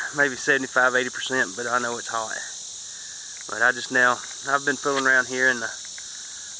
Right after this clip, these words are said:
uh, field just a little bit. I drove my truck all the way back here today, uh, where I could get to the air in case I needed it. So, and then I've got a few Gatorades sitting around for, uh,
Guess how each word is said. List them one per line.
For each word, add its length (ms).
uh, 200
field 560
just 180
a 40
little 220
bit. 220
I 80
drove 240
my 100
truck 300
all 140
the 60
way 140
back 160
here 160
today, 400
uh, 40
where 140
I 20
could 140
get 160
to 80
the 80
air 340
in 60
case 200
I 60
needed 320
it. 120
So, 1000
and 80
then 100
I've 140
got 140
a 60
few 180
Gatorades 640
sitting 300
around 320
for, 1700
uh, 240